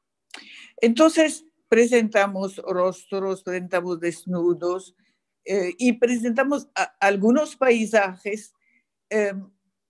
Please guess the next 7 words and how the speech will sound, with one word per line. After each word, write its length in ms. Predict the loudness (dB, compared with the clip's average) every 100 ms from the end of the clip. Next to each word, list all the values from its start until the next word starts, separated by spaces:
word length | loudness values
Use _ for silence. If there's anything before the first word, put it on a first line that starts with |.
| _ _ _ _ _ _ _ _ _
eh, 260 | -8 -4 -4
Celeste 460 | 2 0 0 -6 -4
Bosigil 800 | -4 -4 -6 -4 -4 -4 -6 -12 -18 _ _ _ _ _ _
u-, 260 | 0 0 -2 _ _
fue 280 | -16 2 4
una 140 | 6 4
excelente 920 | 2 0 2 0 -2 -6 -2 -2 -6